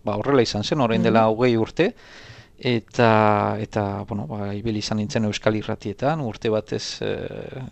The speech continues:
Speaker 1: Iruleiko Irratian, beste lau pa bost urtez, eh, eh, ba, Guri Irratian, Baionan, eta hortik sortu zen pixkat ideia, ba, hori, eh,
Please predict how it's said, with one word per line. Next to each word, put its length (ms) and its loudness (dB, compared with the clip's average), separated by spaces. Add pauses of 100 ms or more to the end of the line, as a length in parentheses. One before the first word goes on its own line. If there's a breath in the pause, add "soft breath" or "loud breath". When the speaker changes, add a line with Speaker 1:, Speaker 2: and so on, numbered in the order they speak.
Speaker 1:
Iruleiko 540 -4
Irratian, 600 0
beste 520 -4
lau 140 0
pa 180 0
bost 280 0
urtez, 460 -2
eh, 240 -4 (640 loud breath)
eh, 260 -4
ba, 300 2
Guri 320 0
Irratian, 380 0
Baionan, 540 0
eta 500 2
hortik 320 -2
sortu 340 -2
zen 180 0
pixkat 360 -2
ideia, 420 2
ba, 140 0 (760 loud breath)
hori, 300 -4
eh, 320 -6